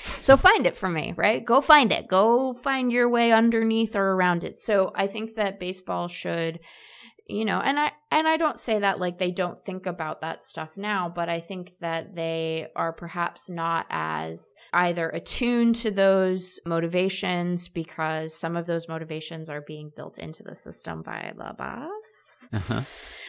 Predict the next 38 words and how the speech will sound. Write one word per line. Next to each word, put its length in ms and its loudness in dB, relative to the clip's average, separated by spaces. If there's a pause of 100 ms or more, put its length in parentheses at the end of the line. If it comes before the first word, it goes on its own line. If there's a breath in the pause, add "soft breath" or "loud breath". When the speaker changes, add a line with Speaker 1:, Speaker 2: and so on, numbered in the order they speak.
(120 loud breath)
Speaker 1:
Or 300 4
because 880 2
they, 520 4
you 80 -6
know, 320 0
in 280 -2
the 60 0
face 320 -2
of 80 -2
new 140 -2
technology, 880 -4 (100)
it 140 -4
is 140 -6
not 200 -2
uncommon 600 -4
to 140 -14
sort 240 -10
of 100 -10
fail 300 -8
to 160 -10
anticipate 680 -8
all 280 -4
of 160 -10
the 260 -2
ways 400 -4
in 120 -6
which 200 -10
it 100 -8
will 180 -8
be 120 -10
utilized. 680 -6
But 100 -4
I 100 -2
think 280 -8
that, 300 -2 (340 loud breath)
you 180 -8
know, 380 -4
like, 340 -2